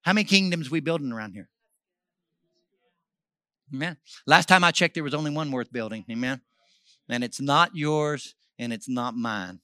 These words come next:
Come with me to First Samuel chapter thirty. Anybody offended yet? All right. You offended with this message on being offense proof? First Samuel chapter thirty, verses one through six.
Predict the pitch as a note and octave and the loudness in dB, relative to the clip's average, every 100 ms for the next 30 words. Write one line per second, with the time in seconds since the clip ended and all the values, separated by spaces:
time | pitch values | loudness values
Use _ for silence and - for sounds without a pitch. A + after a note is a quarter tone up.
0 | _ _ - - E3 D#3+ F3 C#3 E3+ D3+ | _ _ -14 -6 -4 -2 -2 -2 -4 0
1 | F3+ F3 D3+ - D#3+ - D#3+ F3 D#3 B2+ | 2 2 0 0 0 0 -2 -2 -2 -10
2 | _ _ _ _ _ _ _ _ _ _ | _ _ _ _ _ _ _ _ _ _
3 | _ _ C#3+ D3 D3+ C#3 E3 E3+ D#3 F3 | _ _ 0 4 4 4 2 2 4 2
4 | - - _ _ _ _ _ _ _ _ | 2 -8 _ _ _ _ _ _ _ _
5 | _ _ _ - _ B2 C3 C3+ - _ | _ _ _ -20 _ -8 -6 -6 -10 _
6 | _ B2 A2+ D#3+ D#3 C#3+ D3 A#2+ D3+ - | _ -10 0 0 2 -2 -2 -2 0 0
7 | D3 C#3 C3+ C#3+ C#3 D#3 C#3+ D3+ D3 _ | -2 -4 -4 -4 -4 -4 -4 -8 -10 _
8 | _ _ _ _ _ _ _ _ _ _ | _ _ _ _ _ _ _ _ _ _
9 | _ _ _ - G3+ F3 - F3 D#3+ C3+ | _ _ _ 6 6 8 8 8 8 4
10 | F3 D#3+ D#3+ E3 D3 B2+ A#2 _ _ _ | 6 6 6 2 2 2 -6 _ _ _
11 | - C#3 - A#2+ D3+ C#3 C#3+ - B2+ A2 | -10 -8 -6 -4 -4 -4 -6 -6 -6 -6
12 | - | -12